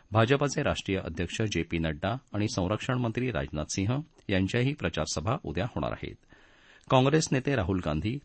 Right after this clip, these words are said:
तसंच नॅशनल कॉन्फरन्सचे अध्यक्ष आणि जम्मू काश्मीरचे माजी मुख्यमंत्री फारुख अब्दुल्ला यांच्या सभा सोमवारी होणार आहेत. केंद्रीय गृहमंत्री अमित शहा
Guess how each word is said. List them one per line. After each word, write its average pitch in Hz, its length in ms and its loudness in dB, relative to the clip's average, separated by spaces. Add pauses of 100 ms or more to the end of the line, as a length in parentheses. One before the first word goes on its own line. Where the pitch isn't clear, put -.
तसंच 127 340 0
नॅशनल 117 420 0
कॉन्फरन्सचे 95 600 -2
अध्यक्ष 90 440 -4
आणि 107 320 0
जम्मू 98 280 2
काश्मीरचे 123 480 -2
माजी 85 260 0
मुख्यमंत्री 82 540 -2 (120)
फारुख 80 260 -2
अब्दुल्ला 92 440 -2 (380)
यांच्या 107 340 2
सभा 90 300 -2 (220)
सोमवारी 71 480 -2
होणार 64 240 -2
आहेत. - 260 -8 (2500)
केंद्रीय 147 440 8
गृहमंत्री 120 640 2
अमित 82 300 -2
शहा 113 280 -2